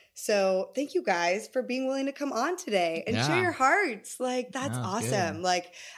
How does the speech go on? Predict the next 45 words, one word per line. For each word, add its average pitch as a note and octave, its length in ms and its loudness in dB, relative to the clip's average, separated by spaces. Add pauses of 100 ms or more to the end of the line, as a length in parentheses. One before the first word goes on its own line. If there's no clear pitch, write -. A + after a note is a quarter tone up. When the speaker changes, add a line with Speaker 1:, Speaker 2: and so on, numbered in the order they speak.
(120)
Speaker 1:
I G#3 220 4
just A#3 180 -2
am G#3 120 -4
so F#3 400 0
about E3+ 480 0
men E3 340 -2
that D#3+ 140 -2
are E3 80 0
willing E3+ 300 -2
to E3+ 40 -4
be D#3+ 140 -4
vulnerable E3+ 680 -4 (400)
and, E3 600 0
you F#3 120 -4
know, D#3 200 -4
have E3+ 340 -4
bromances E3 600 -2
with F3 120 -8
each F#3+ 160 -2
others. F#3+ 500 0 (100)
I, F#3 360 -2
with E3+ 200 -6
each D#3+ 160 -6
others, D#3+ 500 -6
<laughs> - 420 0
with B3+ 140 0
each B3+ 180 0
other. G#3+ 240 2
But A#3+ 240 2
I A3+ 120 2
think B3+ 240 -2
it's A#3+ 120 -4
beautiful. F3 720 -4
You F#3 120 -2
know, F3+ 80 0
you F3+ 100 0
guys F#3 180 0
have F3 140 -8
such F3 200 -6
a F#3 60 -6
deep E3 360 -6
friendship. E3 420 -2
You E3 140 -8
cultivate F3 560 -4
that E3 260 -2